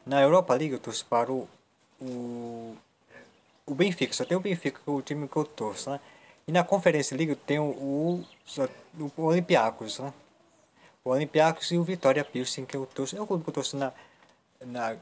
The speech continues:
que tá disputando a Conference League. E você, qual clube você torce na Europa, né? Porque em cada país eu torço pra um, né? Em cada país eu torço pra, para um time. E você torce pra algum?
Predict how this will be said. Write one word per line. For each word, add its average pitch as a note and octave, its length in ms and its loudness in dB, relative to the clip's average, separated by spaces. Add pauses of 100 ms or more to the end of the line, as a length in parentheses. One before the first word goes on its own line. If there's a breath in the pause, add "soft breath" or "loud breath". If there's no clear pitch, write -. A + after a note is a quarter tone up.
que - 80 -8
tá D#3+ 160 4
disputando D#3+ 480 0
a C3 60 0
Conference C#3+ 500 -2
League. A#2 180 -6
E C#3 40 -2
você, D#3 280 -2
qual E3+ 220 0
clube D3+ 340 -2
você C#3 280 -4
torce - 280 -4
na F#3+ 100 4
Europa, D3+ 340 2
né? D3 60 -8 (300 loud breath)
Porque E3+ 160 -2
em G3 120 2
cada G#3+ 240 2
país F#3+ 180 0
eu G3 60 -4
torço F#3+ 220 -4
pra G3 180 2
um, A2 100 -4
né? B2 140 -10
Em A2+ 80 -16
cada C#3+ 240 -6
país A#2 400 -6
eu A#2 160 -10
torço A#2+ 260 -12
pra, A#2+ 240 -2
para A#2+ 240 -4
um D#3 100 -4
time. G#2+ 380 -10
E A2+ 40 -8
você C#3 300 -4
torce C#3+ 280 -4
pra A#2+ 100 -2
algum? - 200 -6